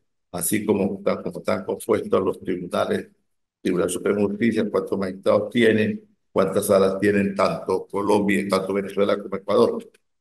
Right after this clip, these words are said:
Entonces, por eso vamos a hacer un tráfico que nos va a ayudar mucho a, a manejar bastante la parte, la parte de,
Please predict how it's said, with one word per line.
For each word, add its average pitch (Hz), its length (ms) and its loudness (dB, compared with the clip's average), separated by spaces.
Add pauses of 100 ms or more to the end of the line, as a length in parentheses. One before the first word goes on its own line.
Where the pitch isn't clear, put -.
(120)
Entonces, 87 440 -4 (200)
por 85 200 -2
eso 104 180 -2
vamos 90 160 0
a - 20 -8
hacer 90 160 -6
un 85 120 -8
tráfico 87 640 -6 (360)
que 92 80 -6
nos 82 120 0
va 82 60 4
a 82 40 2
ayudar 90 220 2
mucho 87 340 -2
a, 85 220 -6
a 90 80 -10
manejar 87 260 -6
bastante 87 460 -6
la 85 180 -6
parte, 87 600 -6 (600)
la 95 240 -4
parte 95 380 -2
de, 90 540 -4